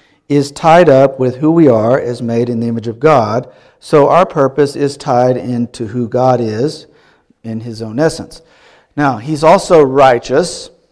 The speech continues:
which means that he is morally pure,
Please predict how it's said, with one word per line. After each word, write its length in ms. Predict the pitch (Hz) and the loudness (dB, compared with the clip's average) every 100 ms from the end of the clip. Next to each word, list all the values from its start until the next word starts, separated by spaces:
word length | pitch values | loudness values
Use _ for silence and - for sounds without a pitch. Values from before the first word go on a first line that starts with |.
| _ _ _ _ _ - | _ _ _ _ _ -16
which 260 | 156 151 131 | -8 -8 -4
means 400 | 143 139 131 - | -2 -2 -4 -4
that 280 | 127 123 123 | -2 -2 -4
he 260 | 139 120 | -8 -8
is 120 | 120 | -8
morally 480 | 113 110 127 123 113 | -8 -10 -8 -8 -10
pure, 520 | 113 - 139 120 123 | -14 -8 -6 -6 -8